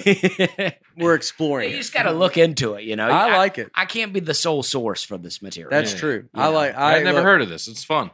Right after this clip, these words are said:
Speaker 1: Yeah.
Speaker 2: It's fun. It's super fun, and I, I, I like it.
Speaker 3: Yeah.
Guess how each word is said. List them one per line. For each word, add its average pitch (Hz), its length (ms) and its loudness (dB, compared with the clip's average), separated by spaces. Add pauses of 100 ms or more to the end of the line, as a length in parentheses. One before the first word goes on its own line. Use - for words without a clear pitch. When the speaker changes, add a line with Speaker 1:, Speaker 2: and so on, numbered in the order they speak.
(160)
Speaker 1:
Yeah. 90 260 -8
Speaker 2:
It's 143 200 -4
fun. 160 340 0 (180)
It's 123 220 -10
super 175 380 -4
fun, 135 460 -4 (120)
and 127 180 -6
I, 123 520 0
I, 123 280 0
I 123 160 -4
like 135 300 -4
it. - 140 -20
Speaker 3:
Yeah. 123 220 -8